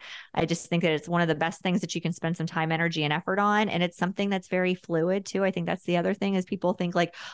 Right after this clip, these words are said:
"Oh, when it's done, it's done." No, because you're a human that's evolving. So it needs to evolve with you too.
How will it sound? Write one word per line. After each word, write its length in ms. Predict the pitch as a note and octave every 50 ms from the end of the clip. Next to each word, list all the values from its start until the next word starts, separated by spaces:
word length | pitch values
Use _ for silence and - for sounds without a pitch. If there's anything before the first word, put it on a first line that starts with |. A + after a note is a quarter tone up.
| - - -
"Oh, 60 | F#3+
when 140 | F#3+ F#3+ F3+
it's 140 | F3 E3+ -
done, 200 | - F#3+ F#3+ F3+
it's 180 | D#3 - -
done." 240 | - F#3 D3 G#2+ - - -
No, 320 | D3+ D#3+ C3 - A#2+ D3+ -
because 260 | - E3+ F3+ F3 F3 F3
you're 160 | F3+ F#3 G3+
a 80 | G#3+
human 300 | B3 - G3 F3+ F3 F3
that's 160 | E3 E3 - F3+
evolving. 480 | E3 D3 C3 B2+ B2 - - C#3+ F3+
So 160 | - - E3+ -
it 160 | - F3 -
needs 220 | - G3 F#3 - -
to 140 | - G#3+ G3
evolve 320 | F#3+ F3+ E3 D#3 D#3 D#3
with 180 | E3 D#3+ D#3+ -
you 80 | D#3+ D#3+
too. 220 | - - - -